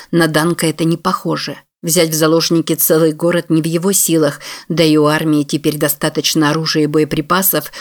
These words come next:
чтобы взять перешейк штурмом и положить конец его бизнесу. Потери будут огромными с обеих сторон, причал станет настоящей смертельной ловушкой, однако, когда уляжется пыль,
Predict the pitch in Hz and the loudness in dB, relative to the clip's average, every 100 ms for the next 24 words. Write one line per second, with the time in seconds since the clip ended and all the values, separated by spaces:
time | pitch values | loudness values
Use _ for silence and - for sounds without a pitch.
0 | - - - 160 151 147 156 - 147 156 | -12 -6 -2 -2 0 0 -2 -2 -2 0
1 | - 160 156 - - 170 175 160 - - | 0 0 0 -2 -2 -2 -2 -2 -4 -6
2 | 156 156 151 160 156 160 156 151 - 160 | -2 0 0 -2 -4 -2 -2 -2 -2 0
3 | 170 175 156 151 143 - - - _ _ | 0 -2 -2 0 0 -4 -8 -16 _ _
4 | - - 156 190 175 160 170 165 190 185 | -14 -6 -2 0 -2 -2 -4 -2 -2 0
5 | 196 175 156 151 - 156 156 147 - - | 0 2 2 2 0 0 0 0 -2 0
6 | 160 160 147 147 _ _ - 143 - 143 | 0 2 0 -2 _ _ -4 -2 0 0
7 | 143 - 147 156 147 151 - 151 156 147 | 0 -2 0 0 0 -2 0 -2 0 -2
8 | 156 - 160 - - 151 151 151 156 175 | 0 0 0 0 2 2 2 2 0 0
9 | 190 - 160 151 - - _ _ - 147 | -2 0 0 -2 -6 -20 _ _ -8 -2
10 | 151 147 147 - 143 143 147 147 147 151 | 0 0 -4 -8 -6 -4 -2 -2 -2 -2
11 | 147 151 147 - 147 - 156 160 | 0 -2 -2 -2 -2 -2 -2 -2